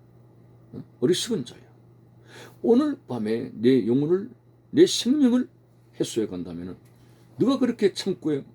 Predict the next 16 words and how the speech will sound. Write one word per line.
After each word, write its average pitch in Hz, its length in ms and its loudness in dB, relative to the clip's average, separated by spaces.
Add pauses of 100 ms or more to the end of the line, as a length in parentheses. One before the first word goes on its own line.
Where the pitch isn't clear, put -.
많이 104 240 -8
모아놓은 98 460 -6
것이 92 240 -10 (260)
누구의 214 380 -2
것이 - 300 -6
되겠느냐? - 440 -6 (1400)
유고부원이었죠. 214 840 -2 (800)
오늘 262 280 2
인생들의 147 640 0 (320)
가장 180 280 -6
약한 214 360 -4
모습이 - 540 -4 (1300)
바로 104 220 -4
신앙이 95 640 -4 (1040)
약한 92 260 -10
것인지, 85 580 -12